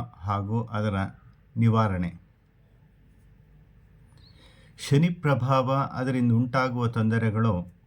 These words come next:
ಸಾಮಾನ್ಯವಾಗಿ ಎಲ್ಲರಿಗೂ ತಿಳಿದ ವಿಷಯವೇ ಆಗಿದೆ. ಎಲ್ಲರಿಗೂ ಅವರ ಜನ್ಮ ನಕ್ಷತ್ರ,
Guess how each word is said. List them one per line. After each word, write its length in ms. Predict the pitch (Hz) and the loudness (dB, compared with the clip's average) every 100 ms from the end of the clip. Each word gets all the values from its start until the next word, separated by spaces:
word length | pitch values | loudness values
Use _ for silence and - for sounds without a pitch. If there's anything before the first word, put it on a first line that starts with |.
| _ _ - | _ _ 0
ಸಾಮಾನ್ಯವಾಗಿ 880 | 104 117 120 120 117 113 107 107 | 2 4 2 2 2 0 0 -2
ಎಲ್ಲರಿಗೂ 760 | 110 - 98 104 107 98 104 - - _ _ - _ _ _ - | -4 -6 -4 -4 -4 -4 -6 -8 -16 _ _ -20 _ _ _ -2
ತಿಳಿದ 280 | 127 127 | -2 0
ವಿಷಯವೇ 480 | 123 113 98 113 110 | 0 -2 0 0 0
ಆಗಿದೆ. 520 | 107 98 95 90 90 - _ _ _ _ _ _ _ _ _ - _ _ | 0 0 -2 -4 -6 -12 _ _ _ _ _ _ _ _ _ -20 _ _
ಎಲ್ಲರಿಗೂ 800 | 120 123 143 147 143 151 143 - - | 0 2 4 2 2 0 -2 -6 -6
ಅವರ 240 | 117 120 120 120 113 - - _ | -2 0 2 0 -2 -8 -20 _
ಜನ್ಮ 360 | 113 107 123 127 | -4 0 2 2
ನಕ್ಷತ್ರ, 540 | 127 120 - 120 - | 0 -4 -4 -4 -2